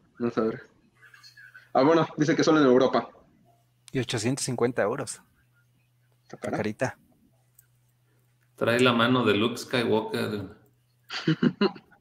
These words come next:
Speaker 3: Fue la que encontraron cuando se la cortaron. ¿Y qué son los de abajo?
Speaker 1: Ay, a ver, vamos a ver por acá.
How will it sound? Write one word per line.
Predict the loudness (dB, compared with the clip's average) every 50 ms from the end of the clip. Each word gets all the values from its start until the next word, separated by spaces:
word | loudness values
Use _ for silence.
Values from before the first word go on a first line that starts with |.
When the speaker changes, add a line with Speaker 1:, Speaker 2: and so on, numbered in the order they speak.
| _ _ _ _ _ _ _ _ -20 -20 -20 -16 -10
Speaker 3:
Fue | -8 -6
la | -4 -4 -4
que | -2 -2
encontraron | -2 0 0 0 0 0 0 0 2 2 2 2 0
cuando | -2 -2 -2 0 0 0 -2 -4
se | -6 -6 -4
la | -4 -4 -4 -6 -4 -4
cortaron. | -4 -2 -2 -4 -6 -12 -8 -6 -6 -4 -4 -4 -6 -6 -10 -14 -16 -16 -16 -16 -16 -18 -20 -20 _ _ _ _ _ _
¿Y | 0 2
qué | 4 4
son | 6 6 6
los | 6 6
de | 4
abajo? | 4 4 4 2 2 0 -2 -2 -4 -8 -12 -18 _ _ _ _ _ _ _ -4
Speaker 1:
Ay, | -4 -4 -6 -10 -8
a | -4 -2
ver, | -2 0
vamos | -2 0 0
a | 0
ver | 0 2
por | 0 0
acá. | 2 2 2 2